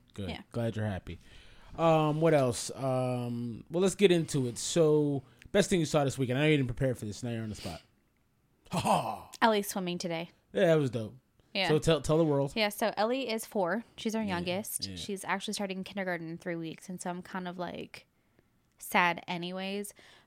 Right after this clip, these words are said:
Speaker 2: But, uh, we swim a lot 'cause we live in Arizona, for those who don't know, and it's hot as fuck. So,
Speaker 1: Arizona.
Speaker 2: it, it's, it was, like, a hundred and eleven today.
Speaker 1: Just whack.
Speaker 2: But, which is not that bad, actually. Like, for here
Speaker 1: I mean,
Speaker 2: in
Speaker 1: I
Speaker 2: July.
Speaker 1: guess.
Speaker 2: In
Speaker 1: It's,
Speaker 2: July,
Speaker 1: it's
Speaker 2: it's not that
Speaker 1: hot.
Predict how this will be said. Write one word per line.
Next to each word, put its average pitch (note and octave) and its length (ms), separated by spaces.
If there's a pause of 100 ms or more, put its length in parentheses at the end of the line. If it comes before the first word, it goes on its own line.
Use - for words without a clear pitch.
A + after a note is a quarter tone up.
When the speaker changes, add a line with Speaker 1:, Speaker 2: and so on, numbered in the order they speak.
(160)
Speaker 2:
But, G3 520
uh, E3 520 (400)
we A3+ 240
swim B3 240
a G#3+ 80
lot E3 240
'cause - 120
we F#3 60
live E3+ 120
in - 80
Arizona, D#3+ 600
for E3 80
those D#3+ 140
who E3 80
don't - 160
know, D3 400
and E3 100
it's D#3+ 140
hot D#3+ 140
as - 100
fuck. - 280 (540)
So, F#2+ 140
Speaker 1:
Arizona. G3+ 880
Speaker 2:
it, G3+ 120
it's, - 240
it G#3+ 60
was, G3+ 120
like, F#3 100
a F3+ 40
hundred F#3 240
and F3 80
eleven E3 340
today. E3+ 300 (300)
Speaker 1:
Just - 200
whack. E2 340 (480)
Speaker 2:
But, F3 260
which G3 180
is A3+ 60
not F3+ 360
that D#3+ 180
bad, D#3 240
actually. A3 560 (960)
Like, F#3 160
for G3 100
here G3+ 340 (360)
Speaker 1:
I - 60
mean, G#3+ 80
Speaker 2:
in G#3 60
Speaker 1:
I - 20
Speaker 2:
July. G3 340
Speaker 1:
guess. - 360
Speaker 2:
In A3 120
Speaker 1:
It's, - 20
Speaker 2:
July, G#3 420
Speaker 1:
it's - 100
Speaker 2:
it's - 60
not B3+ 140
that E3+ 100
Speaker 1:
hot. E3+ 240